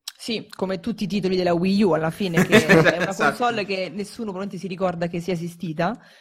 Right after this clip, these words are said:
Speaker 1: <laughs> Purtroppo, perché poi in realtà ci, ci sono bei titoli come Zelda Breath of the Wild, che era nata per Wii U,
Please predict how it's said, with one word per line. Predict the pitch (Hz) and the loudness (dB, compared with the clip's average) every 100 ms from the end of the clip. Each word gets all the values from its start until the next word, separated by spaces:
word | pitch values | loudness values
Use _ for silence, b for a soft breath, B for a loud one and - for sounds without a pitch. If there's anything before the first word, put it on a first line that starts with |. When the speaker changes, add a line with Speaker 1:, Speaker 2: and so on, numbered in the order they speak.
| b - | b -4
Speaker 1:
<laughs> | 302 - - 320 285 330 320 262 - | -4 0 0 0 -2 -8 -14 -16 -12
Purtroppo, | 190 170 277 196 | -10 -2 0 2
perché | 175 175 180 | 0 -2 -2
poi | 254 | 0
in | 214 | 0
realtà | 170 226 | -2 -4
ci, | 233 170 | -6 -10
ci | - | -12
sono | 175 170 170 | -12 -10 -8
bei | 165 151 | -8 -6
titoli | 226 175 165 | -6 -6 -8
come | 160 165 160 | -8 -10 -10
Zelda | 156 208 196 165 165 | -4 -2 -2 -4 -6
Breath | 156 - 180 | -4 -6 -4
of | 170 | -6
the | 175 | -6
Wild, | 220 175 160 170 214 | -8 -8 -10 -8 -10
che | 214 170 | -8 -10
era | 151 147 151 131 | -8 -8 -10 -12
nata | 180 190 160 156 | -8 -6 -4 -6
per | - 170 | -6 -6
Wii | 175 240 196 | -6 -8 -6
U, | 160 170 | -4 -4